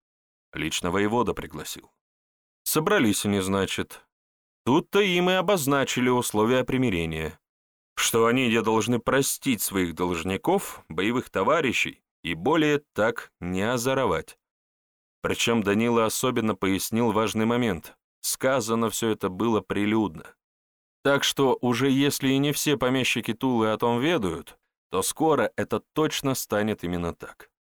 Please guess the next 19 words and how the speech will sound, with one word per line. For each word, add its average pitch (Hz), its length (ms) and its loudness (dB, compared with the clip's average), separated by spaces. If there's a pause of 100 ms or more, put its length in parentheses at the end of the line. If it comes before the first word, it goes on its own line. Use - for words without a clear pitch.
(720)
«Сопляк! - 1160 0 (300)
Мерзавец!» 240 1300 0 (360)
продолжали 110 640 2
яриться 139 500 2
старшины 135 580 -2
под 113 160 -4
грустным 113 440 0
взглядом 101 440 0
воеводы. 82 500 -2 (1080)
Тому 131 380 0
до 151 100 0
их 147 220 0
мелких 156 440 0
страстишек - 800 -4
и 123 120 2
интересов 113 640 0
дела 98 340 2
не 95 200 0
было. - 280 -8